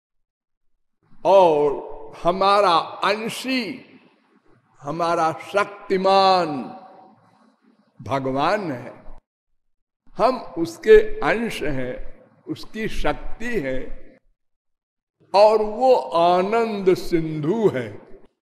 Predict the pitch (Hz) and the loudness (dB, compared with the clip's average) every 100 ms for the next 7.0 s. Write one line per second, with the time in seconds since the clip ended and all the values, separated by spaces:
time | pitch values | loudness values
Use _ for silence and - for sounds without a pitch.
0 | _ _ _ _ _ _ _ _ _ _ | _ _ _ _ _ _ _ _ _ _
1 | _ _ _ _ _ - 120 - 135 127 | _ _ _ _ _ -18 -16 -14 -10 -6
2 | 139 160 185 - - 123 123 131 139 165 | -4 -2 -4 -8 -10 -8 -6 -4 -4 -4
3 | 185 185 175 151 123 139 185 208 302 - | -4 -6 -2 -2 -2 0 2 0 -4 -14
4 | - - - - 160 196 196 202 247 233 | -20 -20 -20 -14 -6 -4 -4 -6 -2 2
5 | 196 190 185 208 233 202 156 156 151 156 | 2 2 -2 -6 -6 -6 -4 -2 0 0
6 | 196 202 165 131 - - 123 117 - | 2 0 0 -4 -6 -6 -6 -6 -14